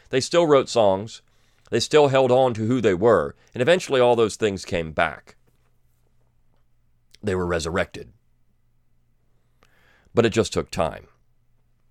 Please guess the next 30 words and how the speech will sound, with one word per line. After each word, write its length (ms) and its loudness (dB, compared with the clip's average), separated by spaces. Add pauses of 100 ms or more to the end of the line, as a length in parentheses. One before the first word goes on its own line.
(1200)
So 240 2
when 200 0
I 80 4
mentioned, 680 0
uh, 300 2
in 140 -4
this 180 -2
particular, 560 -4 (1000)
I 100 -4
mentioned 380 -2
the, 100 -2
the 160 -4
piece, 480 -6
the, 260 -4
uh, 160 -2 (180)
and 160 -6
it's 200 -16
Boyd 280 -2
Cathey's 380 -4
piece, 240 -12
Critical 300 -4
Race 240 2
Theory 240 2
and 80 -4
the 60 -4
Verdict 280 -2
of 100 -10
R 160 0
L 120 -2
Dabney, 520 -2